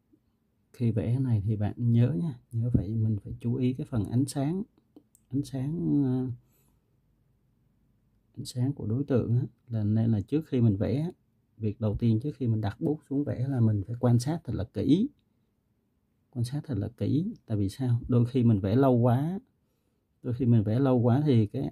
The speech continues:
ánh sáng mặt trời nó thay đổi á, mà mình cứ phải chạy theo ánh sáng á, mà mình lại không nắm được về cái, à,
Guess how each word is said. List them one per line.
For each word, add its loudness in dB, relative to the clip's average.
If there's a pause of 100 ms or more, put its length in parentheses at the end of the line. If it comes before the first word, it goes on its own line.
ánh 2
sáng -2
mặt -2
trời 2
nó 2
thay 0
đổi 2
á, -2 (300)
mà 0
mình 0
cứ -4
phải -6
chạy -2
theo -2
ánh 0
sáng -2
á, -8 (680)
mà 0
mình 4
lại -2
không 2
nắm 4
được 4 (140)
về -2
cái, -4
à, 0